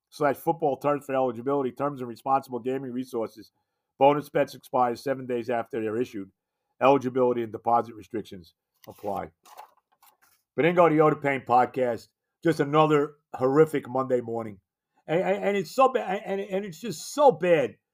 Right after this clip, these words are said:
You know, for me, it sucks even worse 'cause I gotta deal with this all day. You know, it's not like the old days when I was just Joe Benigno, Jet fan.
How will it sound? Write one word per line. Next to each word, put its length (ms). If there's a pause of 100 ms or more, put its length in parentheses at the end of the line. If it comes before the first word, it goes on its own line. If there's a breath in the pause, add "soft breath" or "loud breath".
(260)
You 80
know, 120
for 160
me, 200
it 80
sucks 300
even 180
worse 240
'cause 120
I 100
gotta 160 (100)
deal 200
with 100
this 180
all 140
day. 180
You 100
know, 100
it's 120
not 220
like 200
the 100
old 240
days 400 (280)
when 140
I 120
was 160
just 220
Joe 200
Benigno, 600 (380)
Jet 200
fan. 480